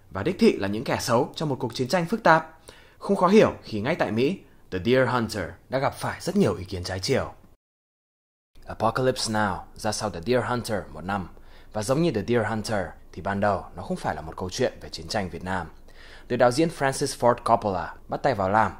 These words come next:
ngay sau The Godfather phần hai, Apocalypse Now là bộ phim dựa trên cuốn tiểu thuyết Heart of Darkness của nhà văn Joseph Conrad. Tiểu thuyết kể về cuộc hành trình của một nhà du hành tên là Charles Marlowe trên con sông Congo ở trung tâm của châu Phi để tìm một nhân vật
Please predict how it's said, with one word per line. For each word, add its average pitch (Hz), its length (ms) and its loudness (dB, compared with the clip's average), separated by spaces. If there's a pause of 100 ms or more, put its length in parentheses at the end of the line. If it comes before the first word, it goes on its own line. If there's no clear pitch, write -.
ngay 156 140 -4
sau 160 200 2
The 95 100 -4
Godfather 107 520 0
phần 87 160 -12
hai, 104 280 0 (360)
Apocalypse 139 680 0
Now 113 240 2 (180)
là 92 100 -4
bộ 101 120 -2
phim - 400 -2
dựa 85 140 -12
trên - 140 -10
cuốn 101 160 -8
tiểu 92 160 -6
thuyết 165 240 -2
Heart 139 240 2
of 139 80 0 (120)
Darkness 90 540 -2 (160)
của 95 100 -10
nhà 90 140 -8
văn 131 300 4
Joseph 107 460 -2
Conrad. 85 500 -4 (420)
Tiểu 90 140 -6
thuyết 208 220 2 (160)
kể 113 80 -4
về 98 100 -6
cuộc 107 160 -4
hành 123 160 -4
trình 127 300 2
của - 80 -12
một 82 180 -10
nhà 95 100 -6
du 131 160 -2
hành 139 220 2 (220)
tên 107 120 -4
là 90 80 -6
Charles 123 420 2
Marlowe 107 480 2 (180)
trên 113 140 -4
con 117 160 0
sông 117 200 -2
Congo 139 320 6 (140)
ở 82 60 -10
trung 202 180 -6
tâm 123 180 2
của 82 100 -8
châu 104 180 -4
Phi 120 300 0 (340)
để 104 80 -6
tìm 123 160 0
một 120 60 2
nhân 147 140 0
vật 139 120 2